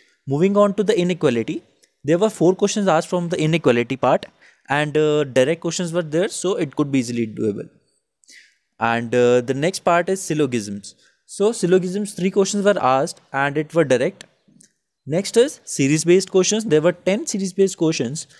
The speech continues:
and, uh, talking about the details of these type of questions, both the given series were numeric. One series had around twenty-five single digit numbers and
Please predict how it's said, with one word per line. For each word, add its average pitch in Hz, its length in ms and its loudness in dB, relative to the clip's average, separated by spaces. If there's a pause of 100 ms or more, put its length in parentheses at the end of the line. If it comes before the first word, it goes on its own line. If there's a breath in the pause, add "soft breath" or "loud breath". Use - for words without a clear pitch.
(240 soft breath)
and, 139 300 -2
uh, 156 40 0
talking 160 300 -2
about 196 200 0
the 185 80 2
details 156 360 -2
of 190 160 2
these 180 220 -4
type 185 220 -2
of 190 120 -10
questions, 135 380 -4
both 151 280 -2
the 196 80 2
given 175 260 0
series 151 260 -2
were 165 100 2
numeric. 131 500 -2 (340 soft breath)
One 165 240 0
series 196 240 -2
had 175 200 0
around 170 300 -2
twenty-five 160 720 -2
single 160 340 0
digit 165 240 -2
numbers 180 360 -2
and 180 180 -2